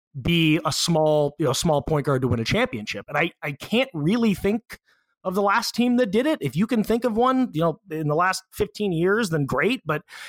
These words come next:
it, it doesn't, it doesn't come to the top of my mind. I, I, I think offensively, you gotta give them twenty games, fifteen, twenty games. They'll figure it out. Talent wins in the N B A. We have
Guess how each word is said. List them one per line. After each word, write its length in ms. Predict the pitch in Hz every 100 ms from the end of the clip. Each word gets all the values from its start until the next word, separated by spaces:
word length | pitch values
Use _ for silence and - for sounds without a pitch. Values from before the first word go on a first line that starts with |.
| -
it, 140 | 202
it 40 | 185
doesn't, 360 | 214 214 190 -
it 160 | 185
doesn't 220 | 180 190 170
come 140 | 185
to 60 | 147
the 80 |
top 200 | 143 160
of 80 | 120
my 180 | 139 214
mind. 420 | 175 107 107 143 - - - -
I, 120 | 165 175
I, 240 | - 190
I 40 | 196
think 280 | 214 196
offensively, 960 | 180 170 - 180 185 147 165 165 160 160 _ _ _ _
you 140 | 160 160
gotta 200 | 185 170
give 200 | 156 165
them 120 | 151
twenty 300 | - 190 170
games, 560 | 139 147 143 143 143 -
fifteen, 400 | 175 - 170 147
twenty 240 | 160 151
games. 360 | 139 135 127 107
They'll 180 | 160
figure 420 | 170 175 156 151 143
it 60 |
out. 300 | 135 123 127 - - -
Talent 400 | 190 190 190 156
wins 300 | 151 147 139
in 60 |
the 140 | 143 135
N 80 | 131
B 160 | 120
A. 200 | 101 101 - _
We 160 | 143 147
have 220 | 139 123